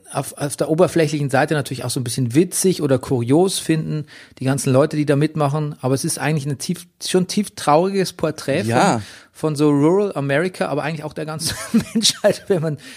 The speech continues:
Speaker 1: wenn man so will. Also
Speaker 2: Es, es sind, viele sind dabei, wo man denkt, okay, die waren jetzt justified so crazy.
Speaker 1: Ja, genau. Und
Speaker 2: Mhm.
Speaker 1: es ist auch wirklich niemand so richtig sympathisch. Also es sind,
Speaker 2: Oh.
Speaker 1: die meisten Leute sind wirklich downright evil, muss man sagen.
Speaker 2: Ja.
Speaker 1: Jeder lügt.
Speaker 2: Mhm.
Speaker 1: Everyone's a piece of shit.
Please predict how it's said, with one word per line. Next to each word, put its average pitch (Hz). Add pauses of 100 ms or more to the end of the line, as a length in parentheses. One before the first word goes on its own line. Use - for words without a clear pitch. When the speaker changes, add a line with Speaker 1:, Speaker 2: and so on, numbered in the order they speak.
(180)
Speaker 1:
wenn 143
man 135
so 120
will. 117 (800)
Also 147
Speaker 2:
Es, 147
es 139
sind, 156
viele 202
sind 170
dabei, 160
wo 160
man 151
denkt, 156
okay, 151
die 135
waren 139
jetzt 131
justified 107
so -
crazy. 104 (500)
Speaker 1:
Ja, 127 (260)
genau. 110
Und 131
Speaker 2:
Mhm. 123
Speaker 1:
es 139
ist -
auch -
wirklich 143
niemand 147
so 131
richtig 123
sympathisch. 117
Also 127
es 120
sind, 170
Speaker 2:
Oh. -
Speaker 1:
die 147
meisten 151
Leute 143
sind 139
wirklich 147 (220)
downright 143
evil, 175
muss 165
man 170
sagen. 185
Speaker 2:
Ja. 101 (100)
Speaker 1:
Jeder 185
lügt. 170 (240)
Speaker 2:
Mhm. 110 (600)
Speaker 1:
Everyone's 170
a 151
piece -
of 147
shit. -